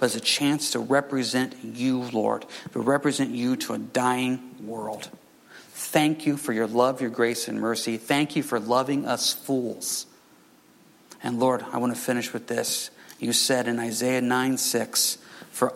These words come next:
unto us a child is born, unto us a son is given.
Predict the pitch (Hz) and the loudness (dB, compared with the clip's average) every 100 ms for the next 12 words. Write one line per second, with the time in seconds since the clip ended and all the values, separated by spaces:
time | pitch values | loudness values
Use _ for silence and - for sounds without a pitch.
0 | - 135 139 143 - - 131 135 139 - | 2 4 4 0 -2 2 4 4 2 -4
1 | - - 120 120 117 107 117 117 127 165 | -2 2 4 4 2 -4 -2 2 2 2
2 | 160 - - - - - 147 151 151 147 | 0 -6 -18 -20 -12 0 2 4 2 -2
3 | - 131 139 123 110 - 123 113 104 107 | 2 2 2 0 0 2 2 2 -2 -4
4 | 110 127 139 156 | -2 0 2 0